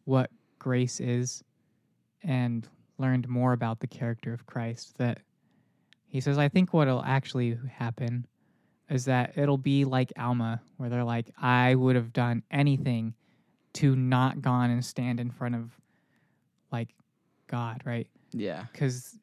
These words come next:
Speaker 1: you just would be so uncomfortable.
Speaker 2: It's almost like when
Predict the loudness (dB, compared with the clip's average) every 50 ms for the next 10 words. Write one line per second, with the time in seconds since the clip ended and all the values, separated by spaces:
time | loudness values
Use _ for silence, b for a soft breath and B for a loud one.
0 | _ -14 -10 -6 -6 -6 -6 -6 -10 -8 -6 -8 -8 -6 -4 -6 -6 -6 -8 -8
1 | -6 -6 -6 -6 -8 -10 -12 -12 -12 -10 -8 -8 -8 -10 -14 -16 -14 -14 -14 -16
2 | -16 -18 _ _ _ _ _ _ _ _ _ -16 -16 b b b b b b b
3 | b b -4 -2 -2 0 0 -2 0 0 0 0 0 0 0 0 0 0 0 -2
4 | -2 -2 -4 -6 -6